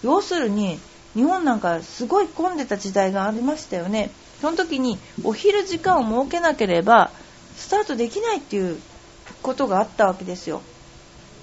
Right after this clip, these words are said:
で、そういうことや、例えば、その、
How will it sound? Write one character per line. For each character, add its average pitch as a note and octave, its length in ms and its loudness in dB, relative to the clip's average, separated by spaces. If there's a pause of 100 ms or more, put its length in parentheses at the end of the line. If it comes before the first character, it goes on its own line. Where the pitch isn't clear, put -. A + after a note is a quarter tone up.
(140)
で、 G#3 200 0
そ C4 260 0
う - 20 0
い D4+ 100 0
う D#4+ 80 -2
こ E4+ 120 -8
と C4 160 -2
や、 B3 260 4 (400)
例 C#4+ 100 0
え C#4 40 0
ば、 A3+ 120 0
そ G#3 120 -4
の、 G3 440 0